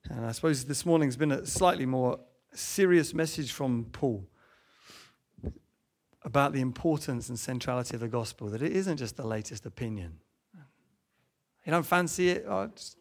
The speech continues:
there's lots of other good speakers or good ministries or talks or things online. You can do whatever you like. Just find someone to tickle the right spots and say the right things. And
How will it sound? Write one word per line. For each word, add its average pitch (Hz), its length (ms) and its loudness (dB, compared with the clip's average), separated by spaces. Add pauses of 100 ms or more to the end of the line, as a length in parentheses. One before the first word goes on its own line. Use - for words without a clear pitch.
(160)
there's 220 360 -10
lots 190 260 -2
of 170 80 0
other 165 220 6 (240)
good 160 160 0
speakers 165 520 0
or 143 80 0
good 135 360 -2 (960)
ministries 170 560 4
or 139 80 4
talks - 560 8
or 135 100 -2
things 175 300 4
online. 170 500 6
You 165 80 4
can 156 180 -2
do 170 140 4
whatever 170 260 6
you 170 100 4
like. 180 520 0 (560)
Just - 140 -18
find 156 240 0
someone 170 300 2
to 156 80 2
tickle 170 400 -2
the 151 120 6
right 165 280 2 (140)
spots - 680 0
and 143 180 -10
say - 160 -4
the 160 100 2
right 175 320 2
things. 160 440 0
And 117 140 -8